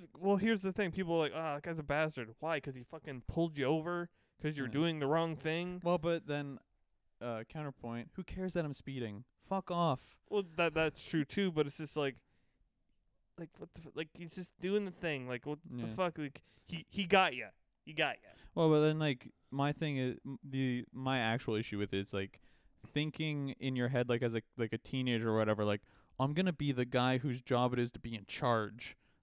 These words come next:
Speaker 2: Like, there, it's like, okay, what's wrong in your head that you
Speaker 1: Oh,
Speaker 2: want
Speaker 1: just
Speaker 2: that?
Speaker 1: the, yeah, just the
Speaker 2: Why
Speaker 1: the,
Speaker 2: do you wanna
Speaker 1: yeah.
Speaker 2: be like, "No, I'm in charge, me, okay?" It's like
Speaker 1: Well, other people, the,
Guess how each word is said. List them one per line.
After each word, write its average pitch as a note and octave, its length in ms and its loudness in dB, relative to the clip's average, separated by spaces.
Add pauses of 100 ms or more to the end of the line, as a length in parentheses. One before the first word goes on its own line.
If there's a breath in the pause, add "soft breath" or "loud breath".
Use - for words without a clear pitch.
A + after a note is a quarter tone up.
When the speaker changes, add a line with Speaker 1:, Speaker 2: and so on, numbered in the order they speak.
(100)
Speaker 2:
Like, A#2+ 160 -2
there, B2+ 180 2
it's A#2+ 140 -6
like, B2 100 0
okay, B2 220 2
what's A#2+ 440 0 (100)
wrong B2+ 440 4
in B2 120 2
your A2+ 140 2
head A#2 300 0
that - 60 2
you E3 40 6
Speaker 1:
Oh, F3 140 10
Speaker 2:
want C3+ 240 6
Speaker 1:
just C#3+ 80 -4
Speaker 2:
that? G#2 100 2 (220)
Speaker 1:
the, A#2 40 0
yeah, A#2 240 0
just A#2+ 260 -12
the A2 340 -2 (1080)
Speaker 2:
Why C3 180 2
Speaker 1:
the, C3 60 4
Speaker 2:
do C#3 40 0
you C3 80 4
wanna B2+ 220 4
Speaker 1:
yeah. A#2 80 0
Speaker 2:
be A#2+ 160 2
like, A2 300 0
"No, B2 140 -6 (100)
I'm C3 220 -2
in A#2+ 100 -4
charge, A2 420 -2
me, B2+ 360 0
okay?" A#2+ 460 -2
It's C3 180 -6
like A#2 160 -6 (300)
Speaker 1:
Well, F4+ 160 2
other D4 180 0
people, E3+ 340 -4
the, D3+ 80 -6